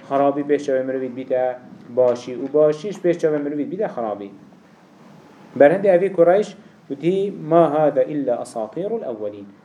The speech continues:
وتي: "أف چته هنگ بوم بيجن؟ و أف قرآن و أف دينه". وتي: "أف همو أف دروي جارانا، أف، اه، هاتينا نويسين و چو أصل و أساس بنينا".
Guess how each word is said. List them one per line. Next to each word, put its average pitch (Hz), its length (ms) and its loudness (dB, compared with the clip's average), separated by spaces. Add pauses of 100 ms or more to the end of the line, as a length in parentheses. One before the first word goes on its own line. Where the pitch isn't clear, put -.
(140)
وتي: 180 200 0
"أف 214 60 -2
چته 180 260 -2
هنگ 180 100 -6
بوم 139 180 -4
بيجن؟ 120 340 -6 (840)
و 135 40 4
أف 170 260 2
قرآن 139 380 2
و 123 140 -2
أف 156 200 -2
دينه". 156 420 -4 (260)
وتي: 135 160 -4
"أف 131 80 -2
همو 165 280 -6
أف 165 100 -2
دروي 127 240 -4
جارانا، 127 580 -2
أف، 147 200 -6 (560)
اه، 123 320 -8
هاتينا 139 440 -2
نويسين 123 360 -8
و 170 40 -2
چو 165 180 -6
أصل 151 300 -6
و 127 40 -6
أساس 151 360 -2
بنينا". 101 380 -12